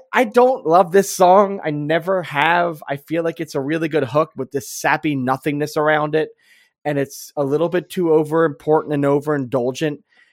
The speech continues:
That said, it's not cloying to the point where it would be part of my Libby Cudmore list of songs that I absolutely hate from the eighties.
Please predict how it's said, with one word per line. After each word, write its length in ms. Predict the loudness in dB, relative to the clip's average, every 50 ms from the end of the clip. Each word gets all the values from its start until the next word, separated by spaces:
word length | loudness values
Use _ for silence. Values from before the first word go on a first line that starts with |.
| _ _ _
That 340 | -2 4 4 4 4 4 0
said, 360 | -6 0 2 4 4 6 4
it's 200 | 2 -4 -6 -8
not 440 | -6 -2 2 4 4 4 4 2 -2 -8 _ _ _ _ _ _ _ _ -16
cloying 560 | -12 -4 -2 2 2 2 2 2 0 -4 -4
to 120 | -4 -2
the 120 | -2 -2 -4
point 340 | -2 -2 -2 -2 -2 -4
where 340 | -4 -2 0 2 2 2 0
it 220 | 0 0 -2 -2 0
would 440 | 0 0 0 -2 -8 -14 -16 -8 _
be 180 | -4 -2 -2
part 320 | -4 -8 -2 0 0 0 0
of 140 | -2 -4 -4
my 520 | -2 -2 0 0 0 0 -2 -4 -6 -8 -12 _ _ _ _
Libby 280 | -2 0 0 0 -2
Cudmore 440 | -2 2 2 2 2 2 0 0 2
list 280 | 2 0 -2 -2 -6 -12
of 80 | -12
songs 320 | -6 -4 -2 -2 -2 -2 -4
that 80 | -2
I 80 | -2 0
absolutely 400 | -2 -2 -4 -8 -10 -8 -8 -6
hate 180 | -6 -6 -8 -8
from 120 | -12 -10
the 120 | -4 0
eighties. 440 | 0 2 0 0 -6 -12 -16 -18 -18